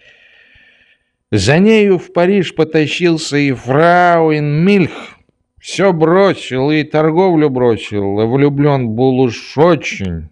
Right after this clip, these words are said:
Стой, какой фрау Мильх? Ну, тот, как его, ну, Фейербах-то, тьфу ты, проклятый, <laughs> Феферкухен, <laughs>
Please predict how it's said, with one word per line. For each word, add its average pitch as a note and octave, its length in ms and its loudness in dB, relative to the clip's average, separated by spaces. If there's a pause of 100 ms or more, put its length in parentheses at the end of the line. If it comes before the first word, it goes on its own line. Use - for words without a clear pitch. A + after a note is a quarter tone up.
(120)
Стой, D3 460 0 (140)
какой F#3+ 380 2
фрау D#3+ 460 0
Мильх? E3+ 640 0 (180)
Ну, F3+ 380 2 (200)
тот, F#3 440 2
как D#3+ 360 -2
его, C3+ 280 -2
ну, B2+ 420 -2
Фейербах-то, D3+ 1040 0 (120)
тьфу D3+ 360 -14
ты, C3 280 -8 (460)
проклятый, - 920 -4 (180)
<laughs> E3+ 320 -10
Феферкухен, F3+ 1500 0
<laughs> A#2 340 -8